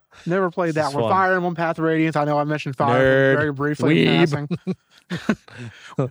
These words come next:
Speaker 1: Nerd! Uh, Beyond Good and Evil, I've always heard is great.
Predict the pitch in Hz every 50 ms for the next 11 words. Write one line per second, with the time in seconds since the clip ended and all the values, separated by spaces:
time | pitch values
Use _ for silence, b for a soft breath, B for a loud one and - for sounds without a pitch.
0 | - - 320 392 403 381 339 330 320 320 330 339 339 330 330 339 311 240 - -
1 | - - - 156 123 - 180 170 165 165 160 147 160 180 190 190 202 208 180 202
2 | 190 170 160 165 170 175 175 180 170 160 151 151 151 147 151 151 139 156 165 156
3 | 147 139 143 - 160 160 156 160 180